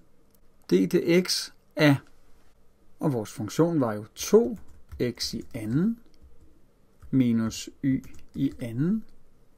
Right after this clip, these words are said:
plus fem gange x gange y. Og vi kan se, at den differentieret med hensyn til x bliver fire x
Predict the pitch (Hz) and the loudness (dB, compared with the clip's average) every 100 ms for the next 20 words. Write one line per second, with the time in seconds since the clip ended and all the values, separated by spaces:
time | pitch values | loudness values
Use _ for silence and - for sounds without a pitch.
0 | - - - - - - - - - 233 | -20 -20 -20 -20 -20 -20 -20 -12 -2 -2
1 | - - - 160 - - - - 170 160 | -2 -4 2 2 0 -14 -18 -2 2 4
2 | 165 - 123 131 - - - - - - | 2 -2 -6 -4 -6 -8 -10 -18 -20 -6
3 | 139 127 135 - 120 - - - _ - | 0 2 0 -2 -12 -14 -18 -20 _ -20
4 | - - - - _ - _ - - - | -20 -20 -20 -20 _ -20 _ -20 -20 -20
5 | - - - - - - 175 180 170 - | -20 -20 -20 -20 -16 -4 0 2 4 4
6 | 185 165 - 160 - 156 139 127 - 131 | 6 4 4 0 0 -2 0 0 0 0
7 | 156 139 120 123 - 139 - - 170 190 | 2 2 2 -4 -6 -6 -8 -4 2 2
8 | 190 - - - - _ - 180 170 147 | 2 -8 -12 -18 -20 _ 2 6 6 2
9 | - - - - - - - 160 202 165 | -8 -20 -20 -20 -20 -16 -2 2 6 6
10 | 151 - - | 6 2 -8